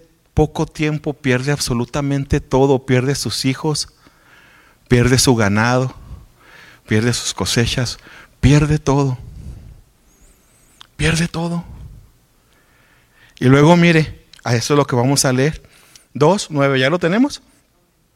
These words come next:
Dice, entonces le dijo su mujer, "¿Aún retienes tu integridad? Maldice a Dios y muérete."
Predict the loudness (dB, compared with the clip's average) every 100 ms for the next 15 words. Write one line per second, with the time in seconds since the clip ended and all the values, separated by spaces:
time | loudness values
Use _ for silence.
0 | _ _ _ _ _ -18 -6 -4 -2 -4
1 | -2 -2 2 2 2 2 0 -2 -10 _
2 | -20 _ _ 2 2 4 2 2 2 2
3 | 2 2 0 -10 _ _ -20 _ _ -2
4 | 2 4 4 4 2 2 2 2 4 0
5 | 0 0 0 0 -2 0 -2 -2 -4 -8
6 | _ _ _ _ _ _ _ -20 _ _
7 | -4 -2 0 0 0 0 0 0 0 0
8 | 0 -2 -4 -6